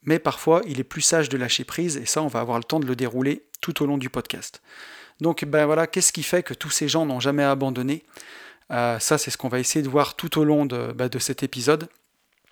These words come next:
Et justement, je sais que c'est un sujet qui va toucher pas mal de monde, parce que pour en avoir beaucoup d'entre vous en D M sur Insta,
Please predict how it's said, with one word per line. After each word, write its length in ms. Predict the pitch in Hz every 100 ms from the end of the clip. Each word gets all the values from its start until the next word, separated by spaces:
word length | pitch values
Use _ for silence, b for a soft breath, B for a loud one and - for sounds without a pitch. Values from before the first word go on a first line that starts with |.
| _ - -
Et 80 |
justement, 460 | 135 143 - 170 180
je 80 | 131
sais 220 | - 185
que 80 | -
c'est 100 | 139
un 80 | 127
sujet 280 | - 160 165
qui 120 | 135
va 160 | -
toucher 320 | - - 135 143
pas 140 | 151
mal 160 | 151 151
de 60 |
monde, 240 | 170 202 170 B B B B
parce 160 | 139 -
que 80 |
pour 160 | 139 135
en 160 | 143 143
avoir 280 | 143 143
beaucoup 300 | 131 170 -
d'entre 300 | 165 143 -
vous 240 | 143 151 151
en 120 | 127
D 120 | 127
M 200 | 143 139
sur 220 | 135 135 123
Insta, 340 | 123 185 185